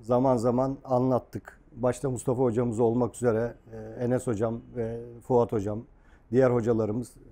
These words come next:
farklı kayıtların içerisinde veya ayrı programlar olarak bu konuya, e, değindiler. Sağ olsunlar, Allah razı olsun. Ancak manevi hocalarımızın ısrarla söylediği bir şey var. Bu ana konuları tekrar tekrar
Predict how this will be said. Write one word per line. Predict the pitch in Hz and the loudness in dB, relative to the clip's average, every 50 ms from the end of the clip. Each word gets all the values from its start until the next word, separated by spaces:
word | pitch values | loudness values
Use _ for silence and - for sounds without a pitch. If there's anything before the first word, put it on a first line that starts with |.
| - - - - | -20 -20 -18 -2
farklı | - 147 135 127 - 147 127 | 2 4 4 4 2 -2 -2
kayıtların | - 139 127 127 127 - 131 127 123 135 | 2 4 4 4 4 2 2 2 2 2
içerisinde | 135 - - 139 123 120 - - 127 120 117 131 127 113 | 0 2 4 4 4 4 2 -2 -2 0 2 2 2 4
veya | 123 131 127 127 127 123 123 | 6 6 6 8 6 6 4
ayrı | - 127 131 123 127 127 139 135 123 120 - | 4 4 4 6 6 6 4 4 2 0 -4
programlar | - 139 131 123 120 110 120 117 117 131 131 120 | 0 2 4 4 4 4 2 0 0 0 0 0
olarak | 117 110 110 113 120 135 - - | 2 0 0 0 -2 -2 -4 -4
bu | 123 120 | -6 -6
konuya, | 110 - 120 113 117 120 127 135 139 143 - _ _ _ _ _ _ - _ _ _ _ _ _ _ _ | -4 -2 -2 0 2 2 2 2 0 -4 -8 _ _ _ _ _ _ -20 _ _ _ _ _ _ _ _
e, | - 110 110 110 110 110 110 | -14 -12 -12 -10 -12 -12 -8
değindiler. | 107 110 127 135 135 135 127 107 113 110 127 147 127 - - | 0 4 6 6 6 6 4 2 2 0 0 0 -2 -8 -16
Sağ | - - - 117 110 110 | -10 -4 -2 0 0 0
olsunlar, | 104 104 - 107 104 117 120 | 0 -2 -6 -8 -8 -6 -6
Allah | 117 107 104 107 110 107 | -4 -4 -2 -2 -2 -2
razı | 104 107 104 104 98 95 107 | -2 -2 -2 -2 -2 -4 -4
olsun. | 104 101 - - - 151 165 - _ _ _ _ _ _ _ _ _ _ - | -6 -6 -6 -10 -12 -12 -12 -14 _ _ _ _ _ _ _ _ _ _ -6
Ancak | - 131 135 123 123 143 139 - - - 120 143 135 123 120 | -2 0 0 2 2 2 2 0 -4 -16 -16 -16 -12 -8 -4
manevi | 120 120 117 117 120 127 131 135 | 0 2 2 2 2 2 2 2
hocalarımızın | 131 123 107 131 123 123 123 123 123 113 120 131 | 2 2 2 2 2 4 4 2 2 0 -2 -2
ısrarla | 123 110 - - 127 123 123 123 120 | -4 -2 -2 0 2 2 2 2 0
söylediği | - - 123 113 117 117 113 113 120 113 | 0 0 0 2 2 0 0 -2 -4 -6
bir | 107 | -6
şey | - - 131 120 117 113 | -6 -2 -2 0 0 0
var. | 117 135 143 - - - _ _ _ _ _ - _ _ _ _ - | -2 -2 -4 -6 -14 -20 _ _ _ _ _ -20 _ _ _ _ -6
Bu | 131 131 139 139 120 | -4 -2 -2 0 0
ana | 117 123 131 127 | 0 0 0 0
konuları | - 131 120 117 120 113 117 117 120 127 | 0 -2 0 0 2 2 0 0 0 -2
tekrar | - 120 110 - - 131 123 117 | -2 -2 -2 0 0 -2 -2 -2
tekrar | - 123 104 - - 117 113 101 | -2 -4 -4 -2 -2 -4 -4 -4